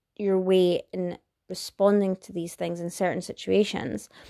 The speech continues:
But you are still in control, or you can be in control. You just need the right tools to do so. And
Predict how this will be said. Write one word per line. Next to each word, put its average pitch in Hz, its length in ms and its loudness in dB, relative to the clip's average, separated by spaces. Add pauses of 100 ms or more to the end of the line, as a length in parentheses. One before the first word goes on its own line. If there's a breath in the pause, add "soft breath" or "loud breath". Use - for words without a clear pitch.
(440 loud breath)
But 247 100 4
you 220 300 8
are 254 80 8
still 262 320 0
in 233 140 2
control, 214 600 -2
or 202 100 2
you 196 180 0
can 214 400 2
be 190 160 -2
in 180 120 0
control. 180 540 -4
You 180 140 -4
just 190 200 0
need 214 140 0
the 196 100 -6
right 196 260 4
tools 190 320 -2
to 190 100 -14
do 208 200 0
so. 196 280 0
And 190 240 2